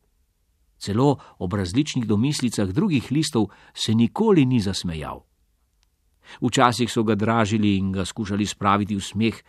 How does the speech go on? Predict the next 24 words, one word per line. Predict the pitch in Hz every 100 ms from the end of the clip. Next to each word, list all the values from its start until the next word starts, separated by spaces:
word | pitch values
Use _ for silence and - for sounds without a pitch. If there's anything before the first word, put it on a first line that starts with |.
| _ -
z |
žgečkanjem | 90 104 - - 113 127 127 117 101 - -
po | 113
trebuhu | 113 98 160 135
in | 113
podplatih. | 107 92 120 131 131 90 - _ _ _ _ _
Toda | - 147 131
to | _ - 220 175
ni | 151 139
pomagalo. | 120 101 98 101 76 65 _ _ _ _ -
Klemen | 123 139 190 214 202 - _
se | - 120
ni | 139
nikoli | 147 113 - 208 135
niti | 110 127 - 123
malo | 107 101 117 110 104
zahihital. | 98 - 87 76 - - _ _ _ _ _ _ _ _ _ _ _ _ _ _ _ _ _
Počasi | - 110 240 277 -
je | 202
v | 143
gozdu | 156 180 151 147
začenjalo | 131 - 143 143 135 131
postajati | 139 - 82 90 90
hladneje. | 113 135 117 78 151 139